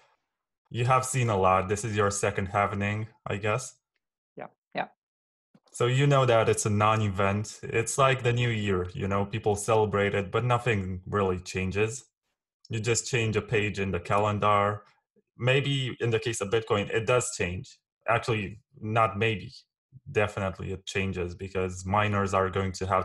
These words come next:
Speaker 1: to adapt to a different environment, and they're going
Speaker 2: Mm-hmm.
Speaker 1: to have to become much more efficient if they want to keep on operating. And I think that's part of the beauty of it, because they have to constantly innovate and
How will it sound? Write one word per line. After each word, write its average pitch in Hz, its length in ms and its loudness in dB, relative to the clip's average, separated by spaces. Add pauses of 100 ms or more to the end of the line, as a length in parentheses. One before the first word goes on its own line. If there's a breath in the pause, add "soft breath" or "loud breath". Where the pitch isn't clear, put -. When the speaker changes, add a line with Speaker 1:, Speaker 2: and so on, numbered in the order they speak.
Speaker 1:
to 95 100 0
adapt 92 420 0
to 92 100 -4
a 92 40 -6
different 90 440 -6
environment, 95 640 0 (560)
and 113 140 0
they're 110 120 6
going 113 200 2
Speaker 2:
Mm-hmm. 107 120 -2
Speaker 1:
to 104 80 0
have 104 140 2
to - 100 -8
become 101 280 -2
much 101 200 0
more 98 140 0
efficient 120 540 -2
if 95 160 -4
they 92 120 0
want 95 200 0
to 90 100 -10
keep - 260 -10
on 92 140 2
operating. 104 680 0 (800)
And 117 200 0
I 110 240 4
think 151 280 0
that's 151 260 0 (160)
part 131 220 4
of 107 160 -4
the 101 80 0
beauty 117 480 -2
of 90 140 0
it, 87 200 -4
because 95 280 -6
they 104 100 -2
have 113 300 0
to 101 80 -10
constantly 101 720 -2
innovate 92 480 -2
and 90 300 -4